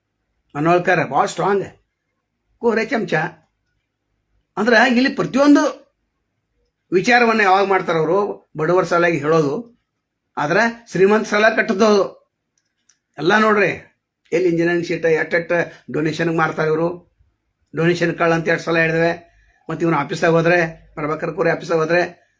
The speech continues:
ಸೂಟ್ಕೇಸ್ ಇದ್ದಾನೆ ಒಳಗೆ ಹೋಗೋದು, ಇಲ್ಲ ಅದು ಇಲ್ಲ. ಮೊದಲು ನಾವು ಒಮ್ಮೆ ಹೋಗಿದ್ದು, "ಏನಪ್ಪ?" ಹೋಗಿ ಅವ್ನು ಮುಂದೆ ಕೂತು, "ಹೈದಿಲ್ಲಿ ದೊಡ್ಡ ಏನು ಹೈ ಬೆಂಗಳೂರು ಟೈಪ್ ಆಗಾಮಿದೆ?" ಅಂತಂದ. "ಹೌದು, ಆಗಮಲ್ಲ" ಅಂತಂದೆ.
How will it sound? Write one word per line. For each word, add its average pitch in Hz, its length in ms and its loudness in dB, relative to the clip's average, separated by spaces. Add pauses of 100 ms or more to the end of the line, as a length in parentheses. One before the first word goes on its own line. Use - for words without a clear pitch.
(720)
ಸೂಟ್ಕೇಸ್ 165 360 -2
ಇದ್ದಾನೆ 196 240 2
ಒಳಗೆ 185 160 4
ಹೋಗೋದು, 180 260 4
ಇಲ್ಲ 151 180 0
ಅದು 156 100 -2
ಇಲ್ಲ. 165 200 0 (1200)
ಮೊದಲು 151 180 -4
ನಾವು 156 240 2
ಒಮ್ಮೆ 170 160 2
ಹೋಗಿದ್ದು, 156 640 -4 (1000)
"ಏನಪ್ಪ?" 190 260 -2 (720)
ಹೋಗಿ 233 200 4
ಅವ್ನು 208 160 0
ಮುಂದೆ 190 260 0
ಕೂತು, - 380 -14 (580)
"ಹೈದಿಲ್ಲಿ 160 500 0
ದೊಡ್ಡ 147 240 -12 (400)
ಏನು 170 300 -2
ಹೈ 147 200 -6
ಬೆಂಗಳೂರು 156 320 -6
ಟೈಪ್ 156 180 -6
ಆಗಾಮಿದೆ?" 151 440 -6 (1080)
ಅಂತಂದ. 156 280 -10 (400)
"ಹೌದು, 185 260 2
ಆಗಮಲ್ಲ" 185 380 0
ಅಂತಂದೆ. 175 520 -8